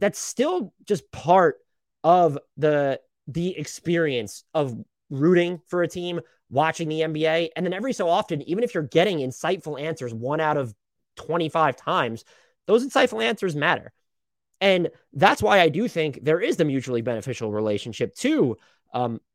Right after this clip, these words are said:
allowing more access. There's also, if, if you're allowing it and you're a more welcoming organization where your relationship with the media,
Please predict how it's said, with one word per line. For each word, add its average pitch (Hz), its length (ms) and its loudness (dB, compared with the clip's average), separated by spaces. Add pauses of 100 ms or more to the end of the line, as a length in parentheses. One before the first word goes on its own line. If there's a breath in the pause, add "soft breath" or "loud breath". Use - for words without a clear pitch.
(600)
allowing 147 520 2
more 131 200 0
access. 104 640 -8
There's 170 240 0
also, 208 300 0
if, 156 140 -2
if 139 120 -6
you're 240 140 4
allowing 180 380 0
it 247 80 0
and 160 100 -6
you're 170 140 0
a 170 40 -2
more 175 180 -2
welcoming 160 520 0
organization 156 640 -2
where 151 120 -2
your 151 120 -2
relationship 151 640 -4
with 151 80 -2
the 131 80 -4
media, 165 400 -2